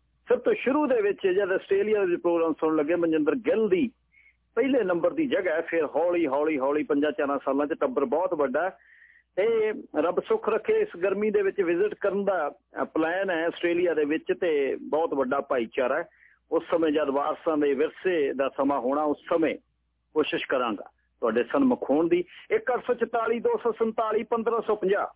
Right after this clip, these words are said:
ਵਨ ਏਟ ਫੋਰ ਫੋਰ ਟੂ ਫੋਰ ਸੈਵਨ ਵਨ ਫਾਈਵ ਫਾਈਵ ਜ਼ੀਰੋ, ਕੇ ਆਰ ਪੀ ਰੇਡੀਓ ਡਾਟ ਕਾਮ ਤੇ ਸਿੱਧਾ ਪ੍ਰਸਾਰਣ ਤੇ ਨਿਮੀ ਡੋਲਾ ਜੀ ਦਾ ਲਿਖਿਓ ਨੰਬਰ ਛੇ ਸੌ ਚਾਰ ਚਾਰ ਸੌ ਚਾਲੀ ਚੌਂਹਠ ਬਾਹਠ।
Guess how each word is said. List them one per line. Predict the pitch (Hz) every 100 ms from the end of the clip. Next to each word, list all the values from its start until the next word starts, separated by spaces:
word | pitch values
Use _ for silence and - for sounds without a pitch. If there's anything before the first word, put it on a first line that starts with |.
| _ _ _ _ _ _ _ _ -
ਵਨ | 180 254
ਏਟ | 262 -
ਫੋਰ | 254
ਫੋਰ | - 247
ਟੂ | 254 233
ਫੋਰ | - 240
ਸੈਵਨ | - 240 220 226
ਵਨ | 240 226
ਫਾਈਵ | 226 214 214
ਫਾਈਵ | 226 220 190
ਜ਼ੀਰੋ, | 180 262 240 214 233 - - _
ਕੇ | 240
ਆਰ | 254 247
ਪੀ | 247 240
ਰੇਡੀਓ | 226 220 220
ਡਾਟ | 220 214 -
ਕਾਮ | 208 220 240
ਤੇ | 220 208 160
ਸਿੱਧਾ | - _ _ 202 196 -
ਪ੍ਰਸਾਰਣ | - - 214 226
ਤੇ | 220
ਨਿਮੀ | 208 214 208
ਡੋਲਾ | 202 202
ਜੀ | 202
ਦਾ | 208
ਲਿਖਿਓ | 208 190 202
ਨੰਬਰ | 190 190 233 240 - _ _ -
ਛੇ | 214
ਸੌ | 233
ਚਾਰ | 220 220 208
ਚਾਰ | 214 202 202
ਸੌ | 214
ਚਾਲੀ | 214 196 208
ਚੌਂਹਠ | - 220 233 -
ਬਾਹਠ। | 185 214 -